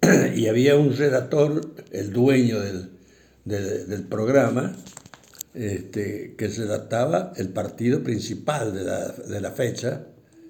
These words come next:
y estaba en permanente contacto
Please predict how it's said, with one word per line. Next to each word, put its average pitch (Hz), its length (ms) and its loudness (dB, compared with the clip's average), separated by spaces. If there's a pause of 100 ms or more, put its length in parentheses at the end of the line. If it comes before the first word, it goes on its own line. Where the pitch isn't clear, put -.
(600)
y 110 840 -2
estaba - 840 -2
en 104 160 -4
permanente 113 680 -2
contacto 151 800 -2